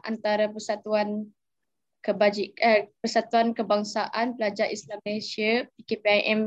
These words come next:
Kampus Universiti Malaya, uh, Persatuan Pelajar Islam Selangor, Darul Ehsan, Cawangan Petaling Jaya dan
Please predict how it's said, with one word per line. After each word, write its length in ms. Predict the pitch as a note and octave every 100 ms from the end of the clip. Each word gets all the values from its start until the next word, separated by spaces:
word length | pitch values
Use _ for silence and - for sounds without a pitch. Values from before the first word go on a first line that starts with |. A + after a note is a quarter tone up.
| G#3+ _ _ _ _
Kampus 480 | - A3 G#3+ A#3+ A#3+
Universiti 480 | A3+ G#3+ A3 A3 G#3
Malaya, 580 | G3+ G3 G3 G3+ B3+ C#4+ - _ _ _ _ _ _ _
uh, 480 | - G3 G3+ G3+ G3 G#3
Persatuan 560 | A3 A3+ A3 A3+ G#3+
Pelajar 400 | A3 G#3+ G#3 A3
Islam 560 | G#3 - A3+ G#3+ A3 A3 - -
Selangor, 640 | - A3 A3 A3+ C4 A#3
Darul 320 | A3 G#3+ G#3+
Ehsan, 640 | - A3 - A3 A3+ B3 C#4+ -
Cawangan 480 | A#3 A3 A3 A3 G#3+
Petaling 320 | A3+ A3 G#3+
Jaya 480 | G#3+ A3 A3 A#3 C#4
dan 400 | A3+ A3 A3 A3